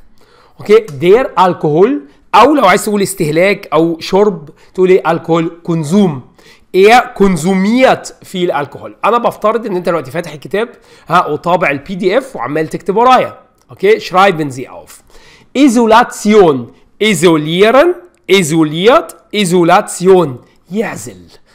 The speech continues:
اوكي؟ وممكن تكون هنا بالمعنى الاجتماعي، إنه معزول اجتماعيًا. اوكي؟ Wir wollen die Kranken isolieren. Ich bin isoliert.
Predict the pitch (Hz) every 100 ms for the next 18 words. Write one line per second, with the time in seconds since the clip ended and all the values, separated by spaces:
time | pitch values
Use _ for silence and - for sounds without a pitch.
0 | _ 151 135 208 196 247 247 190 233 214
1 | 208 160 147 165 165 160 131 - 143 151
2 | 123 120 - _ 151 156 156 123 139 131
3 | 240 277 - - - 160 139 107 117 107
4 | 104 _ _ - 139 202 214 - _ 131
5 | 170 147 185 214 220 - 139 143 190 202
6 | 202 196 196 196 202 190 196 190 151 196
7 | 190 196 196 147 110 - _ - _ _
8 | _ 180 117 151 165 151 139 131 147 139
9 | 151 147 117 -